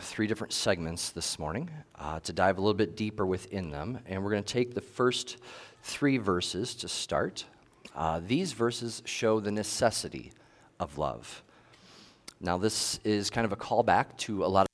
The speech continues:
of gifts that we just went over in chapter twelve, and here Paul is comparing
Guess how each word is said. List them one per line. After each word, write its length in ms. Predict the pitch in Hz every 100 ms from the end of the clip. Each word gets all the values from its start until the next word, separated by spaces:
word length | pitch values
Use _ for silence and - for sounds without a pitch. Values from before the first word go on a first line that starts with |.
| -
of 60 |
gifts 560 | 73 90 - - - - - - - -
that 140 | 107 101
we 100 | 92
just 300 | 98 107 110
went 120 | 107
over 220 | 98 113
in 80 | 123
chapter 380 | - 90 - 151
twelve, 580 | - 80 73 - - -
and 220 | 95 95
here 240 | - 123
Paul 320 | 123 127 120
is 100 | 113
comparing 680 | - 107 98 127 127 123 120